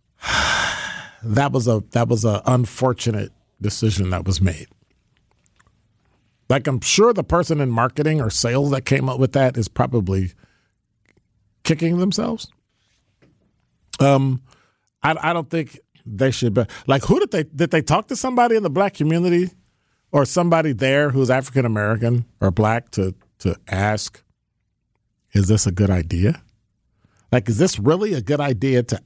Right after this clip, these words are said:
ask people during Black History Month to spend money to advertise their business? Now, you're in business, so you should be spending money to advertise your business.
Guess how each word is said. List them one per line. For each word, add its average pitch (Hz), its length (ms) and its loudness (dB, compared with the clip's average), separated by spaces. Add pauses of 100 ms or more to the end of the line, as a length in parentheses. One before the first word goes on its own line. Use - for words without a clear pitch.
ask 123 460 -2
people 127 320 2
during 127 400 2
Black 110 280 0
History 110 340 0
Month 95 400 -2 (1040)
to 123 120 2
spend 120 380 0
money 113 300 0
to 113 120 0
advertise 98 540 0
their 113 120 4
business? 143 500 -2
Now, 139 300 2 (640)
you're 220 240 4
in 202 140 -2
business, 233 460 0
so 196 80 0
you 175 180 2
should 226 160 -2
be 247 120 0
spending 156 380 -2
money 135 220 0
to 185 180 -4
advertise 113 520 -2
your 160 80 2
business. 160 440 -2